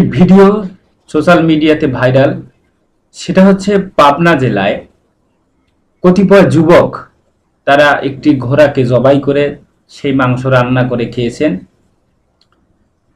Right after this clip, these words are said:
এর প্রতিবাদে এলাকাবাসী খুবই ক্ষিপ্ত এবং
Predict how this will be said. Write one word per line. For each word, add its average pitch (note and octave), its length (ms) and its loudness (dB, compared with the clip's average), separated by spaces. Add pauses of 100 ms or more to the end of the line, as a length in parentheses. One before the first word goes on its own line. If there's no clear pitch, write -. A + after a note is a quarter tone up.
(280)
এর A3+ 160 6 (120)
প্রতিবাদে G#3+ 600 2 (260)
এলাকাবাসী D#3+ 540 2 (100)
খুবই D3 280 0 (160)
ক্ষিপ্ত - 360 -2 (1040)
এবং C#3 280 2